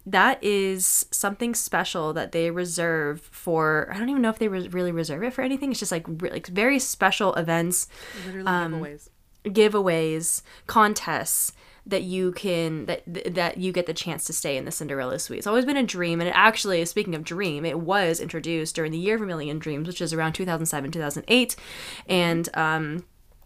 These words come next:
Speaker 1: they would give away a night in the Cinderella suite to families, um, and it, yeah, it's just, it's that special. You cannot, there is no price tag on the suite. It's just a very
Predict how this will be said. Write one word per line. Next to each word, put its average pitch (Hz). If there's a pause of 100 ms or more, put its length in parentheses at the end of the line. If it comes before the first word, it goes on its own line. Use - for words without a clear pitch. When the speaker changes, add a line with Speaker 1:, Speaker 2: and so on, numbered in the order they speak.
(100)
Speaker 1:
they 185
would 175 (280)
give 165
away 160
a 170
night 165
in -
the 165
Cinderella 160
suite -
to 170
families, 269 (480)
um, 180
and 180
it, - (100)
yeah, 196
it's 180
just, -
it's 202
that 190
special. 170
You 185
cannot, 185 (160)
there 180
is 180
no 180
price 185
tag 160
on 160
the 139
suite. -
It's 156
just -
a 143
very 147